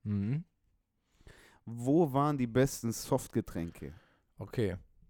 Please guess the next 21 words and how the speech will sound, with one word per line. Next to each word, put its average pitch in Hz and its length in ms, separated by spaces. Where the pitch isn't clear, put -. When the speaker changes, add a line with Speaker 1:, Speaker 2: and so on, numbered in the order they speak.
Speaker 1:
Das, 113 300
ja, 127 180
auf 123 140
jeden 139 180
Fall. 120 80
Man 127 60
hat, 120 200
man 131 180
hat 135 200
ja 127 100
echt 131 260
viel 143 460
verschiedene 127 480
Sachen, 123 600
äh, 107 320
irgendwie 107 380
getestet. 131 560
Im - 80
Speaker 2:
Ja, - 80
Speaker 1:
Osten 107 240
gab's 107 60